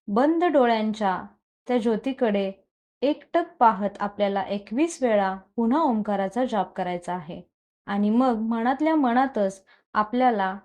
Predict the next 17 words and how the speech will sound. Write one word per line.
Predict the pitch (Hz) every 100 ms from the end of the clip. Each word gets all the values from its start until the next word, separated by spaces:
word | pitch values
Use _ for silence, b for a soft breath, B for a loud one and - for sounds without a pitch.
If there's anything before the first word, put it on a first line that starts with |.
| _
डोळे | 214 226 254
मिटलेल्या | 320 311 269 254 262 262
अवस्थेतच | - 226 285 - 254 226 196 190 - _ _ -
त्या | 269
ज्योतीला | 240 202 202 226
नमस्कार | 294 233 208 208 - 196
करून | 202 - 285 220 202 b b b -
असं | 240 247
समजायचं | 359 339 254 233 226 226 220
आहे | 233 247 208 190 202 - _ _ _ _ _ _ _
की | -
ही | 320 349
ज्योती, | 302 262 226 - 233 220 B B 220
ज्योतीच | 226 226 294 285
आपला | 220 - 262
आत्मा | 247 185 196 196
आहे | 180 165 165